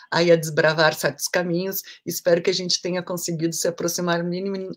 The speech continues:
minimamente do tanto que a professora fez. Então, agradeço as palavras generosas comigo e vou passando para as respostas. Com relação à pergunta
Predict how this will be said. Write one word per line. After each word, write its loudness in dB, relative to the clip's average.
minimamente 2
do -6
tanto 0
que -8
a -8
professora -2
fez. -10
Então, 0
agradeço 0
as 0
palavras 0
generosas 0
comigo 0
e -2
vou 2
passando -2
para 0
as -6
respostas. 4
Com 4
relação 0
à 2
pergunta -4